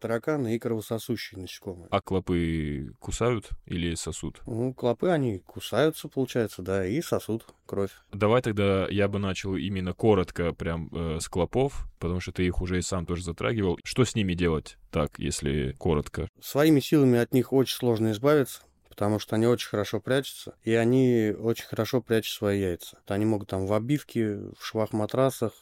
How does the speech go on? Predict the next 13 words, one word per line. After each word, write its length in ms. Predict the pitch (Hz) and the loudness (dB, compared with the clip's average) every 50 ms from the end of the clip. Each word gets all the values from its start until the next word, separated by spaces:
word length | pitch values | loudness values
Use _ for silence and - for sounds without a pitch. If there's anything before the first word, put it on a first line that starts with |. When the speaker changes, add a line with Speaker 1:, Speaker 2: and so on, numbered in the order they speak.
| _ _ - | _ _ -12
Speaker 1:
э, 240 | 101 95 90 92 90 | -10 -8 -8 -8 -10
в 80 | - - | -12 -10
плинтусах 600 | - 104 104 101 - - - - 113 101 - 107 | -6 -4 -4 -4 -6 -8 -4 -4 -4 -2 -2 0
верхних, 420 | 113 123 113 - - 107 - - | 0 0 0 -2 -6 -8 -6 -2
нижних, 500 | 113 120 135 139 123 123 117 107 - _ _ _ - | -2 0 0 0 -2 -4 -4 -6 -6 _ _ _ -6
под, 160 | 107 92 101 | -2 0 0
а, 140 | 98 98 92 | 0 0 0
за 200 | 95 104 107 107 | 0 0 0 2
обоями 460 | 101 113 135 143 143 135 131 127 120 | 2 4 4 6 6 6 4 2 2
также, 340 | - 120 113 107 101 98 101 | 2 2 0 0 0 -4 -6
там, 220 | - 104 98 98 | -6 -4 -2 -2
на 100 | 101 101 | -2 -4
стенках 560 | - - - 120 107 98 - 98 - - - | -4 -2 0 0 0 0 -4 -6 -8 -8 -14